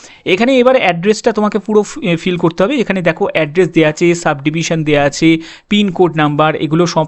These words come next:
কিন্তু তোমাকে দিতে হবে। তোমাদের নিয়ে নিয়ারেস্ট পুলিশ স্টেশন সেগুলো দিতে হবে,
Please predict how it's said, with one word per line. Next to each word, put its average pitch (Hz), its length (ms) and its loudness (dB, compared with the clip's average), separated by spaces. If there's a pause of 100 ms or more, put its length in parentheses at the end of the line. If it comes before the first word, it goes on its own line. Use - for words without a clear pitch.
কিন্তু 165 240 -2
তোমাকে 156 260 0
দিতে 143 200 -2
হবে। 151 160 2
তোমাদের 143 320 -2
নিয়ে 143 160 0
নিয়ারেস্ট 143 380 0
পুলিশ 151 220 0
স্টেশন 160 420 -2 (240)
সেগুলো 165 340 0
দিতে 147 220 -2
হবে, 151 280 2